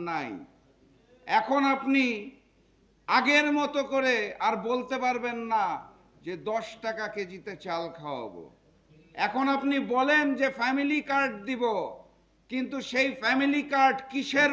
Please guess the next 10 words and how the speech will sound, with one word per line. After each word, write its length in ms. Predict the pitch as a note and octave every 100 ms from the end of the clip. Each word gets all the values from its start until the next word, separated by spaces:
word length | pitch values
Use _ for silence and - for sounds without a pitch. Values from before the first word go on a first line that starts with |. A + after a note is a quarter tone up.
| A3
বিনিময়ে 520 | C4+ C#4 D4 D4+ D4 C4+
দিবেন, 300 | C#4+ C#4 C4+ A3 D#3 - - _ _ A#3
কতখানি 520 | B3+ C#4+ C4+ C#4 C#4+ G#3 D#3+
জুলুম 340 | D4 D#4 D#4+ D4 A#3+
করে 200 | D#4 C#4+ D4
দিবেন 300 | C#4+ C#4+ C4 G#3 D3 - _ - C4+
এবং 140 | D4 C#4+ D4
তার 200 | D4 D#4 B3
বিনিময়ে 440 | D4 D4+ D4 C#4+ C#4
কি 100 | -